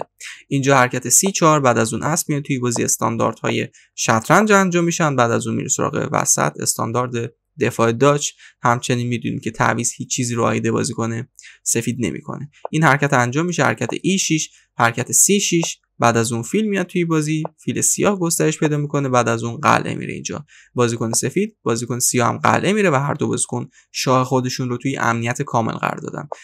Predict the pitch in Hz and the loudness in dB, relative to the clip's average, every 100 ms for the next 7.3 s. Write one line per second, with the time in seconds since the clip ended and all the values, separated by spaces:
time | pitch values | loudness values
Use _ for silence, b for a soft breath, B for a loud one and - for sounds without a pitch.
0 | B - 131 131 - 131 - 139 135 135 | B 0 2 2 2 4 4 2 -4 -4
1 | 131 120 120 120 - - 120 156 202 190 | -6 -4 -4 -4 -6 -2 2 4 6 4
2 | 180 175 160 165 b b b 120 131 - | 2 -2 -2 -4 b b b 4 4 2
3 | 127 120 127 - 117 117 139 202 180 139 | -2 -4 -6 -6 -6 -6 0 2 4 2
4 | - _ b b - - 165 - 170 170 | -2 _ b b -4 -2 0 0 0 0
5 | 190 - 143 143 170 147 120 117 113 120 | 0 2 4 4 2 0 0 0 0 -2
6 | - b b - 127 120 123 123 113 - | -6 b b -4 -2 0 0 0 0 0
7 | 117 123 120 | -2 -2 -4